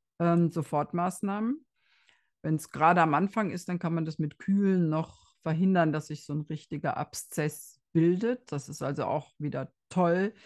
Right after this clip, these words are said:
für Hilfe zur Selbsthilfe und um, um unter Umständen das Geld für einen Tierarzt wirklich dann auch sparen zu können.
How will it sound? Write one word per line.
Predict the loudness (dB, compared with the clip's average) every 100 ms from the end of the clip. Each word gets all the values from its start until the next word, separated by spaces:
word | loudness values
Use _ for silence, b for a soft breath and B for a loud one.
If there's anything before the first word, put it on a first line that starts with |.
| B B B _
für | -6 -2 0 0 -4 -6
Hilfe | -2 -2 -4 -6
zur | -4 -2
Selbsthilfe | 0 0 -4 -6 -6 -4 -6
und | -2 -2
um, | -2 -4 -4 -6
um | -4 -2 -2
unter | -4 -4 -4
Umständen | -4 -4 -4 -2 -2 -2
das | -4 -8
Geld | -6 -6 -4
für | -4
einen | -4
Tierarzt | -4 -4 -6 -8
wirklich | -12 -10 -12 -8
dann | -6 -6
auch | -8 -14
sparen | -6 2 4 4 2 -2
zu | -4 -10
können. | -4 -2 -2 -4